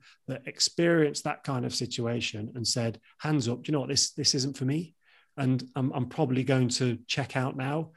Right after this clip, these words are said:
and go back to their unit, or actually maybe in some cases even leave the military." And that's okay. You know, I, I think at the time I probably was probably over judgmental on that.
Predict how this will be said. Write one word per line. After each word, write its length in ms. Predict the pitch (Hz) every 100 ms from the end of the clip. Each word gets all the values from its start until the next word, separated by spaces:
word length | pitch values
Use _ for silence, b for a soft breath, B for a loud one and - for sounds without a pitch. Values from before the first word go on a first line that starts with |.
| b b
and 80 | 123
go 100 | 127
back 280 | 117 135 -
to 100 | 123
their 120 | 120
unit, 320 | 117 131 143
or 140 | 131 127
actually 460 | - - 117 113 131
maybe 260 | 127 120
in 80 | 113
some 200 | - 127
cases 400 | 117 110 120 117
even 200 | 113 113
leave 180 | 120 113
the 60 |
military." 500 | 110 127 - 143 135 B B B B
And 320 | 139 131 127 - _ _ _ _ _ _ _ _ _ -
that's 320 | 165 - -
okay. 480 | 156 156 175 131 95
You 140 | 156 110
know, 160 | 113
I, 180 | 139 147
I 40 | 131
think 240 | 160 160
at 80 | 156
the 80 | 143
time 400 | - 156 160 127
I 80 | 127
probably 420 | 143 120 113 117
was 180 | 113 104
probably 360 | - 127 123
over 280 | 135 151 127
judgmental 600 | - 135 131 139 135 117
on 160 | 104 104
that. 220 | 107